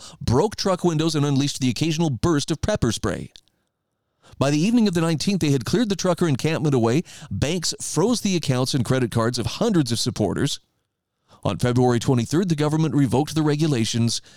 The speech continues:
and use of the act. Now, governments can't use the Emergency Act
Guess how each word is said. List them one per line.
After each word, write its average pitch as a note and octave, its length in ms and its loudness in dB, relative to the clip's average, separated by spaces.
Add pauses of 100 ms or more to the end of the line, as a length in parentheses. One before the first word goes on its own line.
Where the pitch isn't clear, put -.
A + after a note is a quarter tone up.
(180)
and B2+ 200 0
use A#2 320 2
of A#2 160 -2
the B2 160 0
act. - 400 -8 (1300)
Now, A2+ 80 0
governments G3 500 0
can't F3 400 -2
use D#3 520 2
the C#3 140 0
Emergency C3 540 0
Act B2 320 -4